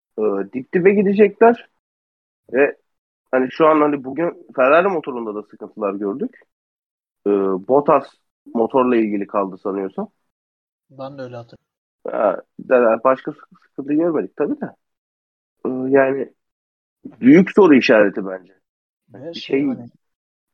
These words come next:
Speaker 1: değiştiremeyeceksiniz de sezon yakın gidecek gibi gözükürken eğer bir reliability sıkıntısı yaşarsanız kafadan işte şu an zaten geçen haftadan bir eksi yirmi altı ile başladılar.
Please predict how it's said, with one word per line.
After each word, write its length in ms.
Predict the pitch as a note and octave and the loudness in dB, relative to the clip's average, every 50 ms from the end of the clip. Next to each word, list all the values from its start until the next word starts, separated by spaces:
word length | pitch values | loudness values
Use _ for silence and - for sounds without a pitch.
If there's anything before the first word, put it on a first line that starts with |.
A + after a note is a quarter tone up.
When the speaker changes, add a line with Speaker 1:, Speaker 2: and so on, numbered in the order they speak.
| - _ - | -18 _ 0
Speaker 1:
değiştiremeyeceksiniz 920 | B2 B2 B2+ B2 - - C#3+ D3+ E3 F#3+ G#3 F#3+ G#3 G#3 - - G#3+ A3 G#3 | 2 2 2 2 0 -2 0 4 4 4 4 2 0 -2 -4 -8 -18 -12 -10
de 100 | F#3 E3+ | -12 -10
sezon 480 | - C3+ B2+ B2 C#3+ D3+ E3 D3 _ _ _ _ _ _ _ _ _ _ _ _ _ _ _ | -10 -12 -12 -10 -10 -10 -12 -12 _ _ _ _ _ _ _ _ _ _ _ _ _ _ _
yakın 520 | - G#2+ A#2 A#2+ _ - G3 A3 A#3+ A3 F3+ | -14 -14 -14 -14 _ -12 -12 -12 -12 -14 -14
gidecek 440 | F3+ D3+ D#3 D3 D3+ D3 D3 _ | -16 -16 -14 -14 -14 -14 -14 _
gibi 200 | - C#3 C3+ C#3 | -20 -20 -20 -16
gözükürken 760 | A#2+ A#2+ A#2 A#2+ C3+ _ - A#3+ A#3+ - - B3+ A3+ G#3+ - - _ _ _ _ _ _ _ _ _ _ _ _ _ _ _ _ _ - | -14 -14 -14 -14 -16 _ -20 -20 -14 -4 0 2 2 2 2 -2 _ _ _ _ _ _ _ _ _ _ _ _ _ _ _ _ _ -4
eğer 280 | A#2 B2 C#3 C#3+ C#3+ _ _ _ _ _ _ _ - | -2 -2 -2 -4 -10 _ _ _ _ _ _ _ -20
bir 160 | C3+ C3+ C3+ _ _ B2+ | -20 -20 -20 _ _ _
reliability 680 | B2+ C3 C3+ C3 C3+ C#3 C#3+ D3+ E3+ F#3 F3 _ _ _ _ _ _ _ | -20 _ _ -18 -18 -18 -18 -20 -20 -20 -20 _ _ _ _ _ _ _
sıkıntısı 380 | _ _ D3+ D3 C#3 - D3 | _ _ -20 -20 -18 -10 -4
yaşarsanız 600 | C3 B2 C#3 - G#3 G#3+ A3+ - G3 F#3 A3+ D#4 _ _ _ _ _ _ _ _ _ _ _ _ _ _ _ _ _ _ | -4 -2 0 0 -2 -2 -2 -2 -6 -6 -6 -6 _ _ _ _ _ _ _ _ _ _ _ _ _ _ _ _ _ _
kafadan 460 | - A#2 A#2 C#3 D#3 E3 A3 A3+ G#3+ | -8 -6 0 0 2 4 4 2 2
işte 200 | F#3 - - D3+ | 0 -2 -10 -8
şu 180 | - - D3+ | -2 0 0
an 120 | C#3+ C#3+ C3+ | 2 2 2
zaten 400 | C#3+ D3 D#3 - F3 D#3+ D3+ _ _ _ _ _ _ _ _ _ - | 0 -2 -2 0 -4 -4 -6 _ _ _ _ _ _ _ _ _ -14
geçen 240 | A2 A2+ - E3 D#3 | -14 -10 -6 -2 -2
haftadan 480 | D#3 D#3 D#3 E3+ D#3+ D#3+ D#3 D3+ C3 | -2 -2 -2 -4 -4 -4 -4 -6 -6
bir 160 | C3+ D#3 D3+ - | -8 -10 -6 -6
eksi 280 | B2+ B2 - - E3 | -6 -8 -8 -8 -8
yirmi 260 | E3+ D#3 C#3 C#3+ C#3+ | -6 -4 -4 -2 -2
altı 240 | C3+ C3+ C3+ - G3 | -2 -2 -2 -4 -6
ile 120 | F#3+ G#3+ G#3+ | -6 -6 -8
başladılar. 600 | A3 G#3+ - - G#3+ G3 _ _ _ _ _ | -8 -14 -16 -18 -20 -20 _ _ _ _ _